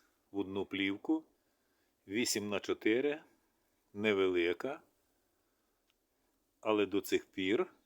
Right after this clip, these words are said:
маємо в ній деякі рослини. І що маємо, яку температуру? Якщо на вулиці нуль, то в тепличці в нас,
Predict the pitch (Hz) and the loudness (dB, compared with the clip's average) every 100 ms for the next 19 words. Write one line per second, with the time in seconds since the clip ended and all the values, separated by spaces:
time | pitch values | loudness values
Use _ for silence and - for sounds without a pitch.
0 | _ _ _ _ _ _ _ _ _ _ | _ _ _ _ _ _ _ _ _ _
1 | _ 95 98 117 143 143 113 98 127 - | _ -2 0 0 0 -2 -2 -4 -6 -4
2 | 95 104 107 123 123 - 85 76 76 - | -2 0 0 -4 -4 -4 -6 -6 -14 -20
3 | _ _ _ _ _ _ _ _ _ _ | _ _ _ _ _ _ _ _ _ _
4 | _ _ _ _ - 113 123 113 117 110 | _ _ _ _ -12 -4 0 2 2 0
5 | 107 113 107 - 107 107 123 135 135 - | 0 -2 -2 0 0 2 2 2 -2 -4
6 | 98 104 - 127 107 - _ _ _ _ | -2 -2 -2 0 0 0 _ _ _ _
7 | _ _ 98 107 101 101 87 80 - 80 | _ _ -6 -4 -2 -4 -4 -4 -6 -8
8 | - _ _ _ _ _ _ _ _ _ | -18 _ _ _ _ _ _ _ _ _
9 | _ _ _ - 85 92 135 180 - _ | _ _ _ -18 -10 -6 -4 -6 -10 _
10 | _ _ _ _ 95 82 - - 85 87 | _ _ _ _ -4 -4 -8 -8 -6 -6
11 | - 127 127 151 - | -4 -6 -6 -8 -10